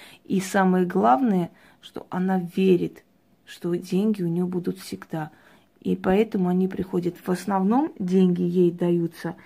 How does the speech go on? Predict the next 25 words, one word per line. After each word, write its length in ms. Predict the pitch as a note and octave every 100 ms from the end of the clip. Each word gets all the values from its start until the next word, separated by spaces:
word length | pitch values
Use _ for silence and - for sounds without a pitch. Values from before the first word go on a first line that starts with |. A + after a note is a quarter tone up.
| - -
по 80 | -
её 260 | F#3 F#3 G#3+
вере 500 | F#3+ G3 G3+ F3 F3+ - _ -
и 80 | F#3+
уверенности. 720 | G3 G3 F3+ E3 D#3+ - - - _ _ _ _
То 60 | F#3+
есть 120 | F#3+
она 180 | G#3 G#3
настолько 500 | G#3+ A3 G#3 F#3 F#3+
уверена, 400 | F#3+ B3 E4 A#3+
это 180 | F#3+ F#3+
всё 160 | G3+
равно, 220 | G3 G#3
как, 220 | G#3+ F#3+ F#3+
э, 720 | - - C2 - - C2 C2+ - - - _ -
человек 340 | G3+ F#3 F#3+
уверен, 300 | G3 A3+ G#3+
что 160 | F#3+ F#3
щас 220 | F3+ E3+
телевизор 500 | - G3 F#3 F#3 F3+ E3
включит, 580 | - G#3+ A#3+ A#3+ E3+
да, 200 | F3 F#3+
и 80 | F#3
там 360 | E3+ F#3 F3 E3+
будет 400 | E3+ E3+ D#3+